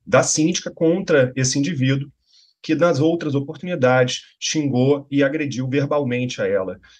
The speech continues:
injuriou e a ofendeu. Porém, nessa situação agora do dia trinta, chegou às vias de fato. Ela tá com medo, ela tá muito receosa de sair de casa e ela espera de verdade,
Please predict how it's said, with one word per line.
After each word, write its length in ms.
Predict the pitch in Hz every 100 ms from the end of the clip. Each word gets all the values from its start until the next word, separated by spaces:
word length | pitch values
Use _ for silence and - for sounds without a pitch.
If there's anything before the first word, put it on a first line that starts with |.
| -
injuriou 720 | 123 117 127 123 117 127 139
e 100 | 139
a 60 | 135
ofendeu. 640 | 131 131 165 147 101 95 _ _ _ _ _ _ _ _ -
Porém, 440 | 160 165 151 170 - _ -
nessa 460 | 127 127 131 160 131
situação 680 | - 135 123 - 113 110
agora 400 | 110 104 110 104
do 120 | 107
dia 260 | 120 120 123
trinta, 540 | 135 123 139 151 170 165 _ _ -
chegou 340 | - 160 139
às 100 | 156
vias 220 | 127 143
de 80 | 139
fato. 460 | - 143 104 - - _ _ _ _
Ela 200 | - 107
tá 140 | 110 143
com 140 | 170
medo, 320 | 170 147 175 120
ela 120 | 113
tá 120 | 117
muito 320 | 110 135 143
receosa 640 | 139 143 165 139 147 151 117
de 60 |
sair 180 | - 101
de 120 | 101
casa 440 | 127 117 117 123 135 - _ -
e 80 | 123
ela 140 | 131
espera 420 | 156 - 123 127
de 120 | 127 147
verdade, 580 | 160 127 110 120 -